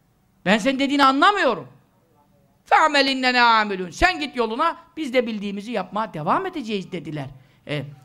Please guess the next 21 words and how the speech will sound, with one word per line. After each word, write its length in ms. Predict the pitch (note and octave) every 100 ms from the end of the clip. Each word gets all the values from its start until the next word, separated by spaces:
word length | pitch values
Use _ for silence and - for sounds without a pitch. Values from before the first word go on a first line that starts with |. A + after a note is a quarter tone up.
| _ -
tabii 280 | F3+ B3
ki 120 | G#3 G#3
siz 180 | G#3
onlardan 540 | G#3 G3+ G3 F#3 G#3+ G#3
değilsiniz. 580 | C4 E4+ F4 A#3 C3+ - _ _ _ _ _ _ _ _ _ _ _ _ -
Biz 160 | D4 F4
de 60 |
onlardan 540 | E4+ D4+ C4 A3 G3 E3
değiliz. 420 | D#3 C#3+ B2+ - _ _ _ _ _ D#3+
Ya 240 | A#3+ A#3+
bizim 220 | G3+ G3+
aramızda 460 | G3 G3 G3 G#3 G3
perde 300 | F#3+ F#3+ G#3
yok. 500 | D4+ D#4 - - _ _ _ F#3
Elhamdülillah 680 | G3 G#3 G#3+ G3+ G3+ G3
bizim 180 | G3 G#3+
kulağımızda 520 | - G#3+ G#3 G#3 G#3+
sağırlık 520 | G#3 G3+ G#3+ G#3+ G#3 G#3+
yok. 420 | E4 D#4 - - _ _ _ -
Biz 280 | G#3+ A3 G#3
müminiz. 760 | F#3+ G#3+ G3 F4+ F4+ A#3 -